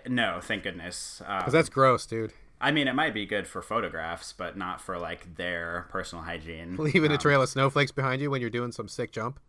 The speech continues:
Speaker 1: Um, ew, first of all.
Speaker 2: <laughs>
Speaker 1: Uh,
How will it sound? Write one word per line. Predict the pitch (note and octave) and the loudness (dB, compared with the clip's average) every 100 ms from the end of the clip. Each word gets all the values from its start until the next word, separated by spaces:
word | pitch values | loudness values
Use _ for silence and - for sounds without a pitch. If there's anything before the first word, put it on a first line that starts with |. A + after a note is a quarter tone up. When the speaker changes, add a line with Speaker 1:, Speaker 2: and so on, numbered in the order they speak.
| - | -10
Speaker 1:
Um, | A2 G2+ F#2 F#2 | -4 -2 -2 -8
ew, | F#2 F2+ F2+ G2+ G#2+ | -6 -6 -4 -6 -6
first | - F#2+ - | -8 -10 -4
of | D3 E3+ | 0 4
all. | F3 F#3 - | 6 6 6
Speaker 2:
<laughs> | E3+ - D3+ C#3+ | 2 0 -4 0
Speaker 1:
Uh, | C3 C3 G#2+ | 2 2 0